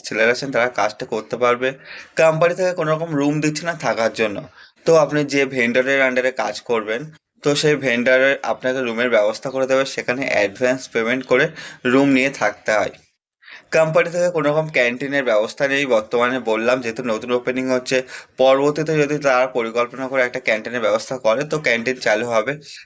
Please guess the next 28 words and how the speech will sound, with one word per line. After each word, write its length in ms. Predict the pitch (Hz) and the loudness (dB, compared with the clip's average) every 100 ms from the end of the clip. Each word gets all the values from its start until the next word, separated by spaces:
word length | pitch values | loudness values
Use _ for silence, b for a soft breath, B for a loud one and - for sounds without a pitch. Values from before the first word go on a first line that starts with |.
| - | -2
কারণ 240 | 151 160 | 0 2
আমার 360 | 85 120 135 143 | 2 2 2 2
জানা 280 | 143 135 135 | 0 0 0
মতে 240 | 139 147 | -2 -4
প্রায় 280 | 151 127 131 | -2 0 0
প্রত্যেকটা 640 | 131 127 - 143 - 143 | -2 -6 -8 -10 0 2
ওয়্যারহাউসগুলো 680 | 113 110 123 131 131 - 135 | 4 2 2 -2 -4 -2 2
বা 120 | 127 | 2
লজিস্টিকগুলোতে 880 | 120 107 107 - 131 120 117 - 123 | 2 2 0 -8 -8 -2 -2 2 2
আপনার 340 | 107 113 135 151 B B _ | 2 0 -4 -4 B B _
প্রত্যেকটাতে 500 | 151 156 160 156 165 | 0 0 0 0 -2
ক্যান্টিনের 540 | 165 127 120 131 139 127 | 0 0 0 -4 -4 0
ব্যবস্থা 420 | 110 113 - 113 | 0 0 -2 -2
আছে, 320 | 104 - 104 B B - 135 | -2 -8 -12 B B -18 -8
যেখানে 480 | 131 135 151 151 156 | -4 -2 -2 -2 -2
কম 240 | 151 127 131 | 2 2 0
খরচে 500 | - 139 131 131 143 | -2 2 4 4 0
আপনার 240 | 120 127 | 0 -2
প্রায় 220 | 127 123 | 0 0
দশ 300 | 120 107 110 | 2 0 0
টাকা 200 | - 123 | -4 -10
কুড়ি 240 | 123 117 107 | -8 -8 -4
টাকার 300 | 110 117 113 | -2 -2 -2
বিনিময়ে 580 | 113 113 120 123 131 143 B B - | -2 -2 0 2 0 -2 B B -4
আপনার 360 | 117 123 139 | -2 0 -2
ক্যান্টিন 420 | 139 117 113 139 | 0 -2 -2 -8
ফ্যাসিলিটি 480 | 127 127 117 117 120 | -8 -8 -8 -10 -12
থাকে। 420 | - 117 117 147 | -6 -4 -4 -8